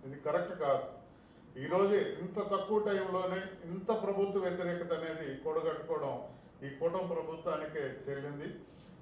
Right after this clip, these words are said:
ఏదేమైనా ఒక్కటి మాత్రం సభాముఖంగా మనవి చేస్తున్నాను, ఈ తాటాకి చప్పుళ్ళకి భయపడే నాయకత్వం వైఎస్ఆర్ పార్టీ, కాంగ్రెస్ పార్టీలో లేదు. కార్యకర్త దగ్గర నుంచి నాయకుల వరకు అందరినీ, అందరూ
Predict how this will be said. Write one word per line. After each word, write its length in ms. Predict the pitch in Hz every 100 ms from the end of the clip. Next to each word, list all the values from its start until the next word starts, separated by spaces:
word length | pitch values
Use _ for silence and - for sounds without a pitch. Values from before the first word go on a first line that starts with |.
| - - 135 165
ఏదేమైనా 460 | 180 202 208 202
ఒక్కటి 380 | 185 - 170 170
మాత్రం 380 | 170 160 160 170
సభాముఖంగా 640 | 165 165 170 160 156 151 151
మనవి 360 | 139 147 147
చేస్తున్నాను, 720 | 139 135 139 131 131 131 - - - - -
ఈ 320 | 147 180 196 196
తాటాకి 580 | 185 196 202 208 202
చప్పుళ్ళకి 960 | 196 175 175 180 185 180 185 202 196 135
భయపడే 540 | 151 180 180 180 175
నాయకత్వం 720 | 170 160 170 175 180 175 185 160
వైఎస్ఆర్ 580 | 165 175 175 170 165
పార్టీ, 320 | 156 156 151 156
కాంగ్రెస్ 540 | 151 151 151 151 151
పార్టీలో 420 | 147 - 147 156
లేదు. 600 | 135 143 143 151 156 - - - - - -
కార్యకర్త 640 | 156 185 196 190 180 185
దగ్గర 420 | 175 - - 170
నుంచి 240 | 175 196 180
నాయకుల 480 | 156 165 170 175
వరకు 440 | 165 156 156 196 175
అందరినీ, 580 | 135 156 202 202 196 190
అందరూ 580 | 180 175 208 190 -